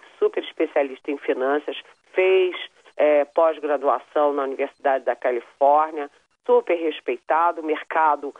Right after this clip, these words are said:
das bolsas, é, certamente vão reagir muito bem, é,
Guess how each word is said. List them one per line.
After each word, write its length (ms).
das 340
bolsas, 440
é, 180
certamente 560
vão 120
reagir 380
muito 320
bem, 560
é, 440